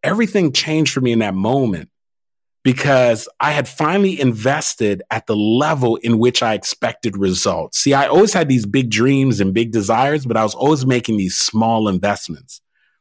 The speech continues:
And that was my first time being fully congruent, right? You got this big dream, big goal, big desire, and I made a pretty big investment for me at that time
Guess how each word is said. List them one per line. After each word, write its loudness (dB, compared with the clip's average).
And 0
that 2
was 0
my 2
first 0
time 0
being 2
fully 2
congruent, 0
right? -2
You -10
got -2
this -4
big -2
dream, 0
big 2
goal, 4
big -2
desire, 2
and 0
I 2
made 6
a 4
pretty -2
big 2
investment -2
for -2
me 2
at -4
that -2
time -4